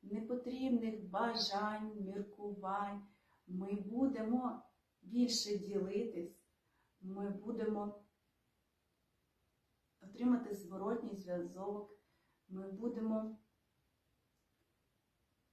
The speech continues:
о, знаєте, тепер вже це слово "служити", це вже ніби якось воно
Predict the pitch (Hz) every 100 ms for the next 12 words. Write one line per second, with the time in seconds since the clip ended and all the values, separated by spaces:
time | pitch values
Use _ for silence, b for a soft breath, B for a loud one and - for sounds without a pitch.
0 | _ _ 226 208 196 - - - - 254
1 | 311 302 220 214 233 269 269 247 - 226
2 | 269 277 233 202 - 208 202 240 311 -
3 | 233 226 247 269 240 247 247 226 233 226
4 | 233 226 220 - 214 208 196 202 220 220